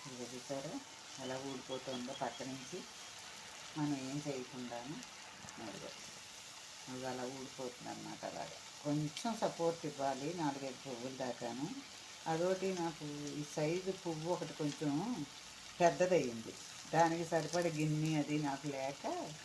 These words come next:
అందులో ముంచేటప్పుడు కొంచెం పైదాకా రావాలి. ఇది ఎత్తు ఉండాలి. అంతసేపు గులాబీ పువ్వు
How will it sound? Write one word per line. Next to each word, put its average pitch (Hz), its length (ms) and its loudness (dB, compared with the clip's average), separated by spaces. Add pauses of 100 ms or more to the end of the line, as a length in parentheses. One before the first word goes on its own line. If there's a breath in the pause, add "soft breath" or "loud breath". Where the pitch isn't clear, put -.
(480)
అందులో 165 300 6
ముంచేటప్పుడు 165 720 2
కొంచెం 180 300 2
పైదాకా 156 580 4
రావాలి. 139 500 4
ఇది 135 180 0 (140)
ఎత్తు 147 280 2
ఉండాలి. 147 360 6
అంతసేపు 185 540 2
గులాబీ 165 520 6
పువ్వు 151 400 -2